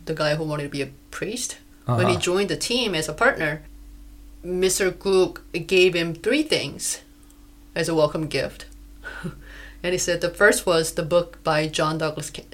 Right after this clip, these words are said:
Speaker 1: John Douglas.
Speaker 2: Okay. Which is the
Speaker 1: Mindhunter.
Speaker 2: Mindhunter book,
Speaker 1: Yeah.
Speaker 2: yeah.
Speaker 1: So he gave them the book. And I guess in the book, John Douglas talks about you have to look at at least thousand cases.
Speaker 2: Yeah. To establish, uh, patterns and
Speaker 1: Right.
Speaker 2: behavior and
Speaker 1: And be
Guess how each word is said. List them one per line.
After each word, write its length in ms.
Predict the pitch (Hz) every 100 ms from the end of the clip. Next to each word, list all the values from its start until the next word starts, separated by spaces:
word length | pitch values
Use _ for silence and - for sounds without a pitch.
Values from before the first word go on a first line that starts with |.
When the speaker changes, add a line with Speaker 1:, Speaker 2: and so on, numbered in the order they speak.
| 165
Speaker 1:
John 300 | 147 156 160
Douglas. 580 | 151 151 196 240 - - -
Speaker 2:
Okay. 320 | 117 - 107 107 - -
Which 260 | 127 123 123
is 200 | 113 -
the 80 |
Speaker 1:
Mindhunter. 440 | 120 170 175 180 -
Speaker 2:
Mindhunter 220 | 208 -
book, 200 | 196 190
Speaker 1:
Yeah. 40 | 196 180
Speaker 2:
yeah. 280 | 175 127 147 - - - - -
Speaker 1:
So 120 | -
he 60 | 175
gave 220 | 190 180
them 100 | 220
the 60 | 240
book. 420 | 202 151 175 - - - - -
And 100 | 180
I 80 | 175
guess 140 | 180 185
in 80 |
the 80 | 170
book, 340 | 156 175 165 - - - - 160
John 260 | 147 160 160
Douglas 320 | 160 160 160
talks 240 | - 151 -
about 220 | 160 160
you 60 | 165
have 160 | 170
to 100 | -
look 220 | 170 160 170
at 120 | -
at 100 | 170
least 520 | 170 175 196 202 - -
thousand 380 | - 156 180 185
cases. 640 | - 185 214 254 269 -
Speaker 2:
Yeah. 280 | 120 101 87 - - - - -
To 140 | -
establish, 640 | 110 - 104 104 95 - -
uh, 300 | 104 95 92 - -
patterns 480 | - 98 95 85 87
and 160 | 85 82
Speaker 1:
Right. 320 | 82 151 147
Speaker 2:
behavior 480 | 90 90 92 90 87
and 80 |
Speaker 1:
And 80 |
be 40 | 82